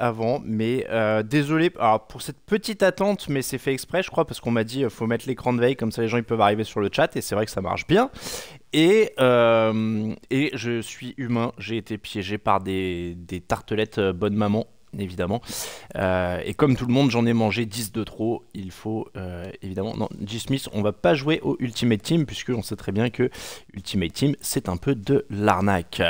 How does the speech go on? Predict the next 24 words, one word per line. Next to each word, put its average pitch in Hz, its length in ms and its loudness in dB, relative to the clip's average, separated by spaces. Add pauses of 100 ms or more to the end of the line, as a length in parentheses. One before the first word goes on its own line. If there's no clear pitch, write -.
(140)
Euh... 92 500 0 (1300)
En 117 40 0
tout 107 120 -4
cas, 147 120 6
si - 140 4
ça 120 120 6
marche 123 200 6
comme 120 180 2
l'Ultimate 110 380 2
Team 123 220 2
de 107 80 2
fifa, 131 400 0 (360)
c'est - 300 -8
un 90 60 -2
peu 131 100 -6
de 123 60 -8
la 95 80 0
carotte, 127 340 0
en 107 80 0
effet. - 220 -4 (1800)
Allez, 113 320 0 (560)
hop. 135 340 2 (1160)
Et 214 140 6
donc, 208 300 6